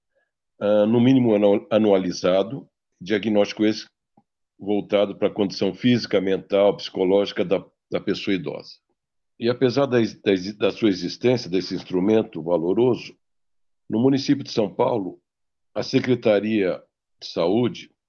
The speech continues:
no, no Plano Municipal de Saúde, ela prevê <clears throat> avaliar, ou deixar de avaliar, eu vou colocar, setenta e cinco por cento da, dessa, desse público-alvo. Ou, se preferir, avaliar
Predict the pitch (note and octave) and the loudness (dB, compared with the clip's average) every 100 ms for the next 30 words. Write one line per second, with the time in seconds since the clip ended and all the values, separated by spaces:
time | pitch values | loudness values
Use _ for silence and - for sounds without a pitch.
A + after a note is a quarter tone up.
0 | _ _ _ _ - G2 G2 G2 F2+ A2 | _ _ _ _ -10 -4 -2 -2 0 2
1 | A2+ G#2 G2+ F2+ - F2+ F2+ - F2+ G#2 | 2 0 -2 -6 -6 -4 -4 -4 -2 0
2 | A2 F2+ - _ - G2+ G#2 - A2 G2+ | -2 -4 -16 _ -6 0 0 2 0 0
3 | E2+ A#2 A#2 _ _ _ _ _ _ - | 0 -2 -2 _ _ _ _ _ _ -20
4 | _ - E3+ A#2 F2+ - F#2+ G2 G2+ F2 | _ 2 2 2 -2 -2 -2 0 0 0
5 | F#2 G2 - _ _ _ _ _ G#2 A2 | 0 0 -4 _ _ _ _ _ -2 2
6 | A2 F2+ C#3 C#3+ G#2+ F#2+ F#2+ E2 F2+ G2+ | 2 2 2 2 2 2 2 2 2 2
7 | E2 E2+ E2+ D#2+ - G#2 G2 - C#3 B2+ | 0 -6 -6 -8 -2 -4 -4 -2 -2 0
8 | E3+ F3+ E3+ C3+ C#3+ C3 - G2 - A2 | 0 2 0 0 0 -2 -2 -4 -2 -4
9 | A2+ A2 A2+ - A2 - F#2+ F2+ _ _ | -2 -4 -4 -2 -4 -2 -6 -6 _ _
10 | _ A2 - G#2 G2+ G#2 A2 A2 F#2 D2+ | _ -6 -2 -2 0 -2 -2 0 0 0
11 | - _ _ _ _ _ _ _ _ C3+ | -6 _ _ _ _ _ _ _ _ -6
12 | C3 D3 C#3 C#3+ C3+ A#2+ A2 C#3 B2 A#2 | 0 0 2 2 4 4 6 4 2 2
13 | A#2+ G#2+ G#2 A2 A2+ | 0 2 4 4 0